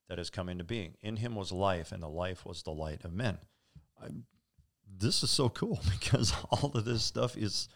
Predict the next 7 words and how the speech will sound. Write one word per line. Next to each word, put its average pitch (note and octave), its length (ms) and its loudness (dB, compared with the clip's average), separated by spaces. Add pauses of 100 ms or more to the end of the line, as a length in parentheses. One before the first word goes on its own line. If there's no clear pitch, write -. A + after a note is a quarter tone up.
(300)
it's - 160 -4
the A2+ 120 8
Word, G2 500 4 (640)
being G#2 240 6
spoken A#2+ 480 4
and G#2 140 4
emphasized. G2 800 -2